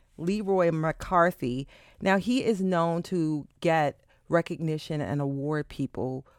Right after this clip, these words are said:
who are African American and have been very influential, or others who have had big influence on the African American community. And of course, President Jimmy Carter falls in that area. And it's just a good wishes to him, who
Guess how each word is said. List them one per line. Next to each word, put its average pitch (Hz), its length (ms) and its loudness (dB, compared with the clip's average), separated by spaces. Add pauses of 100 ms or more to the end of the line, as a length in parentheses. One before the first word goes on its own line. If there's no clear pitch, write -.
(120)
who 214 160 2
are 208 120 10
African 151 340 0
American 147 440 0
and 90 280 -6
have 135 220 -8
been 156 280 0 (340)
very 175 260 6
influential, 165 560 -4
or 190 180 2
others 170 460 0 (240)
who 185 160 -2
have 175 80 0
had 151 260 -4
big 160 220 0
influence 143 560 -6
on 143 140 -4
the 139 100 -4
African 131 300 -8
American 143 420 -6
community. 185 460 -4
And 147 80 -4
of 143 80 -8
course, 135 420 -6 (400)
President 143 400 -4
Jimmy 131 180 -8
Carter 117 380 -12
falls - 380 -12
in 123 100 -10
that 123 300 -10
area. 123 420 -12
And 139 300 -6 (340)
it's - 160 -8
just 190 300 0
a 180 100 4
good 170 200 4
wishes 151 460 -2
to - 140 -6
him, 135 460 -4 (100)
who 143 400 -6